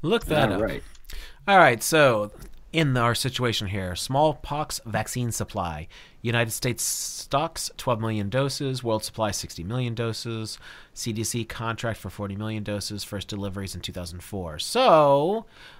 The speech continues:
Speaker 1: they're saying in this document that even though a vaccine already exists, uh, as far as on the books are concerned, they know how to make it, that it would take them,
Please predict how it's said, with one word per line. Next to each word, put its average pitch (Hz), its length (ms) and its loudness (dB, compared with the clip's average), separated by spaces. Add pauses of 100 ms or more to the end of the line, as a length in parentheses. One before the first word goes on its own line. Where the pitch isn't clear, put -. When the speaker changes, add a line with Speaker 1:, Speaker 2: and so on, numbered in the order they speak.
Speaker 1:
they're 165 280 8
saying 123 380 4
in 185 120 0
this 190 160 -2
document 101 640 -2 (400)
that 123 220 0
even 156 220 2
though 147 180 6
a 131 60 4
vaccine 127 420 2
already 135 540 2
exists, 107 800 -4
uh, 98 240 -6
as 92 260 -8
far 110 160 -2
as 98 100 -4
on 101 200 -4
the 90 60 -10
books 160 460 0
are 107 120 -6
concerned, 95 420 -6
they 87 60 -8
know 87 100 -10
how 143 240 -4
to 147 60 -2
make 120 260 -2
it, 123 160 -6 (360)
that 113 120 -2
it 120 40 2
would 123 180 -4
take 127 220 -2
them, 110 300 -8